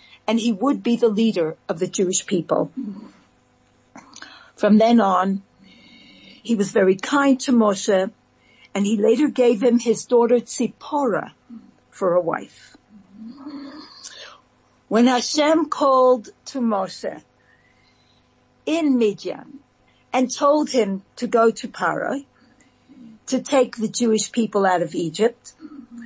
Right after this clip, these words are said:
Hashem told him to take this divine staff with him and then to perform miracles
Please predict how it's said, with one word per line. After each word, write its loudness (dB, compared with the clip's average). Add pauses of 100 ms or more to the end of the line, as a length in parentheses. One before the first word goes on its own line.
(180)
Hashem 2
told 2
him 2
to -6
take 0
this 0
divine 2
staff -2
with 0
him -6 (840)
and 4
then 4 (800)
to -4
perform 0
miracles 2